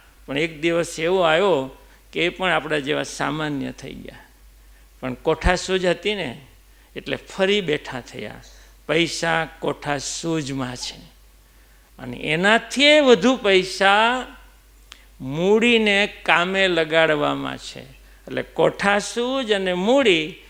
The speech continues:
બેયનું જો સાથે સંયોજન હોય, તો એ મનહરભાઈ સાસપરા છે. બસ તમે બધા કલ્પના કરી લો, આ ચાર જગ્યાએ પૈસા આવે, બીજી જગ્યાએ આવે એમ છે?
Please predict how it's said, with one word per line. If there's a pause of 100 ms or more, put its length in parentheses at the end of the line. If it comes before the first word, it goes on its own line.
(220)
બેયનું
જો
સાથે
સંયોજન
હોય, (340)
તો
એ
મનહરભાઈ
સાસપરા
છે. (3250)
બસ (960)
તમે
બધા (180)
કલ્પના
કરી
લો,
આ
ચાર
જગ્યાએ
પૈસા
આવે,
બીજી
જગ્યાએ
આવે
એમ
છે?